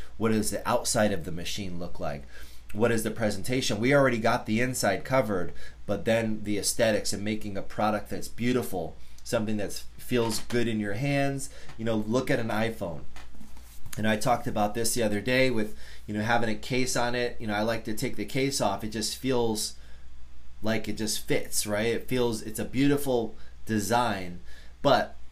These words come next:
right, also it works amazingly. So those are the two things, and that's where Wozniak, Steve Wozniak and Steve Jobs, um, coming together created that magic of Apple Computer.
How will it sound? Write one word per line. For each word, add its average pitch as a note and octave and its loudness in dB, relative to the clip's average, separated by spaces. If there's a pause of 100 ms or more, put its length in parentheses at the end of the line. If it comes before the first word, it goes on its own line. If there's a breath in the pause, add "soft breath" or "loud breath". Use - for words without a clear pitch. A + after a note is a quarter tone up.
(240)
right, B2 0 (140)
also G#2 2
it G#2 -2
works G#2+ -2
amazingly. G#2 -2 (100)
So A#2 2
those C3+ 4
are C#3+ 4
the B2+ 2
two C3 2
things, A2 0 (280 loud breath)
and A2 0
that's A#2+ 0
where B2+ 4
Wozniak, B2+ 2
Steve C3+ 2
Wozniak B2 2
and G#2 -2
Steve A#2+ -2
Jobs, A2 0 (340 loud breath)
um, G2 -2
coming C#3+ 2
together A2 0 (240 loud breath)
created A#2+ 0
that F#2+ 0
magic F#2+ -4 (360 loud breath)
of F2+ -6
Apple F#2+ 0
Computer. F2+ -4